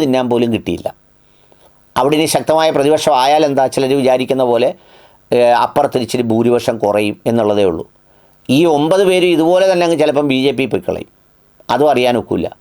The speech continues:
അപ്പാപ്പൻ്റെ എല്ലാം, പിന്നെ ആർക്കാ അപ്പാപ്പൻ നിർദ്ദേശം കൊടുക്കുന്നത്? അപ്പോൾ ഇതുപോലെ അധികാരത്തിൽ അടയിരിക്കുന്നവരെല്ലാം തങ്ങൾക്ക് ശേഷമുള്ള കാലത്തെക്കുറിച്ച് കൂടി കാണേണ്ടത് വളരെ അത്യാവശ്യമാണ്.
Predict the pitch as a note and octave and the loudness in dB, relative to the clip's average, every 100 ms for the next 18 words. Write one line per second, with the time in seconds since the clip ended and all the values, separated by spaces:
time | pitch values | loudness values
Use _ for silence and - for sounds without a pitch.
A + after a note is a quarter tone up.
0 | _ _ _ _ _ _ - - C#3 D3+ | _ _ _ _ _ _ -6 -2 0 0
1 | D3 C#3 C3 B2+ C3 C#3 C3+ C3+ B2 C3 | 0 2 2 0 0 0 0 0 0 0
2 | A#2+ A#2+ G#2+ A#2 - A#2+ G#2 G2 G2 F#2+ | 0 0 0 0 -2 -2 -2 -2 -4 -6
3 | F#2 _ _ _ _ - F2+ B2 A#2 A#2+ | -8 _ _ _ _ -8 -2 0 0 0
4 | C#3 E3 D#3+ B2 C3 D3 D#3 D#3 E3 D#3 | 2 2 0 0 0 0 0 0 0 0
5 | C3+ D#3 D3 D3 D3+ D3+ C#3 A#2+ C3+ A#2+ | 2 0 0 0 0 2 2 0 0 -2
6 | - _ _ - _ _ - C3 E3 F#3 | -6 _ _ -20 _ _ -2 0 0 0
7 | G3+ F#3 D3 D#3+ G3 F#3 E3+ D#3+ C3+ C#3 | -2 -2 0 0 0 0 0 0 0 0
8 | C#3 C#3+ C3+ C3 C#3 C3+ C#3 - G#2+ A#2 | -2 -2 -4 -2 -2 -2 -2 -2 -2 -2
9 | A#2 A#2 B2 G2+ A2+ G#2 G#2 G#2+ - F#2+ | -2 -2 0 0 0 0 0 0 0 -4
10 | F2+ | -6